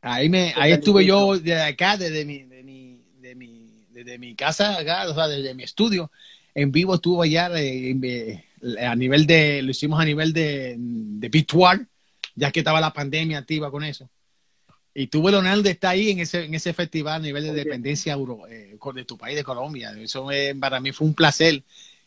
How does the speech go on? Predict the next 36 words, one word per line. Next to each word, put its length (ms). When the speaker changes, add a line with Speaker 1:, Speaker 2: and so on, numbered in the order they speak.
Speaker 1:
Me 100
han 100
invitado 360
unas 100
cuantas 300
veces 180
para 260
ir 140
al, 240
al 160
festival, 460
pero, 180
eh, 260
al 80
Festival 360
de 120
Cali, 240
por 120
de 60
aquí 160
para 160
allá. 340
Y 100
estuve 380
Speaker 2:
En 80
Speaker 1:
ahora 440
en 180
Bromón, 320
Speaker 2:
en 80
Speaker 1:
pero 140
Speaker 2:
Cali 240
se 180
formó 240
una 220
parranda 840
espantosa. 800